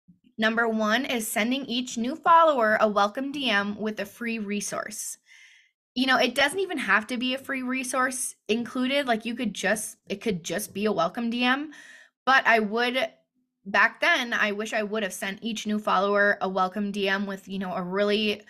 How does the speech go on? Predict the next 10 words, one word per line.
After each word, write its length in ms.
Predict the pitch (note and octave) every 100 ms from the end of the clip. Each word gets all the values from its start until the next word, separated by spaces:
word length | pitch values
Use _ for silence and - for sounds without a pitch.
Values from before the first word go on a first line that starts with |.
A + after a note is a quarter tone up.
| - - - _ _
nice 600 | G#3 G#3 F#3+ B3 C4 - - G#3 F#3 _ _ -
message 760 | G3 F#3 G3 - - F4 D#4+ C#4
and 240 | A3+ G#3
nothing 320 | G3 G#3 C4 C4
that's 180 | B3
super 240 | B3 B3 A#3+
salesy, 580 | A3+ A#3+ G#3+ G#3+ G#3+ G#3+
nothing 380 | G3 G3 A#3
super 340 | A3+ A#3 A3 A3+
robotic, 800 | A3 A3 G3 F#3 G3 G3 -